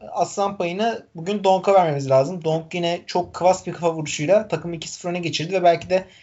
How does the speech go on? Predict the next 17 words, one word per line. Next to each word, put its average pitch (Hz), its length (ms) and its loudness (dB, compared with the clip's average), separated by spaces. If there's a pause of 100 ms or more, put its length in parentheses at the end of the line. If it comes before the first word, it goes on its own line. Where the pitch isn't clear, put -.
(380)
maçın 175 420 -2
Galatasaray 185 420 4
lehine 175 260 0
tamamıyla 190 460 0
kopmasını 180 460 -4
sağladı. 139 500 2
Ben 175 100 0
iki 175 160 -8
sıfırdan 175 360 0
sonra 180 240 -2
Başakşehir'in 170 440 0
döneceğine 165 340 0
ihtimal 165 320 2
vermedim 147 340 2
şahsen 117 320 -4
oyuna 117 200 -4
baktığımızda. 117 680 -2